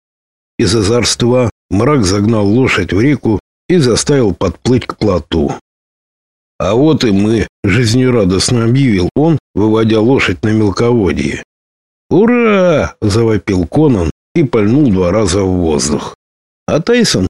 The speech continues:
пошёл тебя спасать". Тайсон вскоре вернулся. Сжал в объятиях Мрака, прижался лицом к шее лошади,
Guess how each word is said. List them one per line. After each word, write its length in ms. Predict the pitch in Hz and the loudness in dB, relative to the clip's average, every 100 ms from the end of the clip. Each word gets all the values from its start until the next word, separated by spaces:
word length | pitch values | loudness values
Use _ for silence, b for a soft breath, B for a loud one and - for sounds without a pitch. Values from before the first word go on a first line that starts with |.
| _ | _
пошёл 400 | - 139 - 247 | -2 0 2 2
тебя 320 | 190 117 156 180 | 2 2 2 0
спасать". 680 | - 85 - 131 143 135 - _ _ _ _ _ _ _ _ _ - | -2 -4 -2 -2 -2 -4 -10 _ _ _ _ _ _ _ _ _ -2
Тайсон 380 | 151 - 120 | 0 0 0
вскоре 380 | 95 - 139 135 | -2 0 0 2
вернулся. 760 | 113 120 107 104 80 - 78 - - _ _ _ _ - | 2 2 0 0 -2 -2 -4 -6 -12 _ _ _ _ -6
Сжал 460 | 87 95 139 90 - | -2 0 0 0 -2
в 100 | 101 | -2
объятиях 680 | 117 117 104 87 90 80 - | 2 2 0 0 -2 -2 -2
Мрака, 500 | 107 156 143 101 80 - - | 0 0 0 -2 -4 -8 -4
прижался 540 | 120 127 147 127 - | 0 2 2 0 0
лицом 400 | 95 90 - 165 | 0 0 0 0
к 80 | - | 0
шее 320 | - 127 110 | -2 0 0
лошади, 680 | 90 87 85 - 87 76 | 0 0 -2 -4 -4 -6